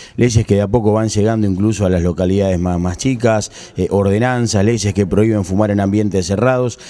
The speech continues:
esto también, eh, ayudó, eh, lo, lo, los persiguió a los fumadores, les generó más presiones y eso sirve y se pone a la hora de, de dejar. ¿Cómo, cómo lo analizás vos que estás trabajando en esta problemática hace muchos años?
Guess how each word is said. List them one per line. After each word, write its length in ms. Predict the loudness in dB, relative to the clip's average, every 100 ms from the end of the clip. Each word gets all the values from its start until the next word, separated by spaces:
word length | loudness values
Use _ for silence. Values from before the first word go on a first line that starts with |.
| -20 -10
esto 180 | -4 0
también, 440 | 0 0 0 -2 -8 -6
eh, 220 | -4 -4 -6 -4
ayudó, 880 | -2 0 0 2 0 -2 -4 -4 -4
eh, 380 | -4 -6 -6 -8
lo, 140 | -8
lo, 300 | -8 -8 -10 -16 -12
los 160 | -12 -8
persiguió 760 | -4 -4 -4 -4 -2 0 0
a 60 | 0
los 120 | -2
fumadores, 380 | -2 -2 0 0
les 120 | -2
generó 440 | -4 -2 -2 -2 -6 -20 -12
más 180 | -6 -6
presiones 580 | -4 -4 -2 -2 -2 -2
y 80 | -4
eso 200 | -2 -6
sirve 480 | -2 0 2 0 -4 -14 _ _
y 100 | -6
se 140 | -6
pone 260 | -2 -2 0
a 60 |
la 100 | 0
hora 220 | 0 0 -2
de, 180 | -4 -8
de 180 | -8 -6
dejar. 380 | -4 -2 -2
¿Cómo, 260 | -2 -2 -2
cómo 160 | -2 -2
lo 80 |
analizás 340 | -2 -2 -2 -2
vos 140 | -2
que 80 | -2
estás 140 | -4
trabajando 400 | -2 -2 -2 -2
en 60 | -2
esta 160 | -2 -2
problemática 720 | -2 0 0 -2 -2 -4 -4 -12 -14 -8
hace 220 | -4 0
muchos 340 | 0 -2 -2
años? 420 | 0 0 0 -4